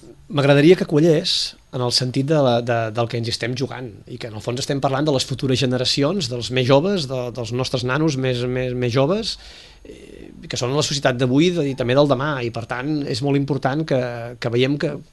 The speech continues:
sí, que hi ha d'haver límits, que hi ha d'haver límits i que, i sobretot per l'afectació i les conseqüències que pot tenir en un mateix. Per tant, m'agradaria que quallés el missatge, clar que sí.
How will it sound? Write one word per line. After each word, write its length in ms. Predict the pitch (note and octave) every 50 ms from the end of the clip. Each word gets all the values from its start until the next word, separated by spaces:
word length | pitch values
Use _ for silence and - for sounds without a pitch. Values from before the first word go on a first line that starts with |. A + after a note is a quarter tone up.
| -
sí, 220 | - - F3+ F3 F3
que 100 | - D3
hi 40 | C3
ha 60 | C3+
d'haver 160 | D3+ E3 D#3 C#3
límits, 420 | C3 B2 C3+ D3+ - - - - - _
que 100 | - D3
hi 40 | A#2+
ha 40 | C3+
d'haver 120 | C#3+ C#3+
límits 380 | B2+ A#2 B2 D#3+ - - - - - - - - - - - - _ -
i 60 | D#3 -
que, 160 | C#3 B2+ B2 B2 A#2+ A#2+ B2 - - - - - _
i 240 | - F3+ F3+ F#3+ E3
sobretot 280 | - C#3+ B2+ B2 D3+ D#3+
per 120 | G#3 G3+
l'afectació 420 | E3 - C#3 - - D3+ - D3+
i 60 | D#3 F3
les 100 | - -
conseqüències 440 | D3 B2 - E3 B2 B2 D3 D3+ -
que 100 | - C3+
pot 120 | C#3 B2 -
tenir 160 | B2+ A#2+ B2+
en 80 | C3+ C3+
un 80 | B2
mateix. 360 | A2+ G#2+ - - - - - - - _ _ _ _ - _ - - - _ _ _ _ _ _ - - - - - -
Per 100 | B2 A2+
tant, 100 | B2 A#2+
m'agradaria 340 | D3 C#3 C3+ B2 A#2+ B2+ B2+
que 120 | C3 A2+
quallés 240 | - G#2+ A2 A2 -
el 80 | A2 G#2
missatge, 320 | G#2 - A2+ A#2 - - -
clar 140 | - - -
que 80 | - -
sí. 80 | A2 A2